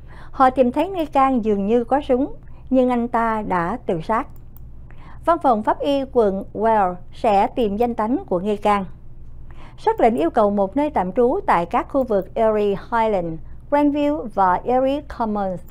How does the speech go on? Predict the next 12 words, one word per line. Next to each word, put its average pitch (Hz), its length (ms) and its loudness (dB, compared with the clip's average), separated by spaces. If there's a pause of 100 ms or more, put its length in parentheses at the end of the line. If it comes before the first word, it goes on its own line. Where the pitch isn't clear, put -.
(280)
được 233 260 6
ban 285 180 4
hành 233 160 0
vào 196 120 2
lúc 240 260 0
năm 247 400 2
giờ 208 220 2
chiều 180 260 0 (320)
đã 196 300 0
được 233 220 -2
bãi 190 180 2
bỏ 185 320 2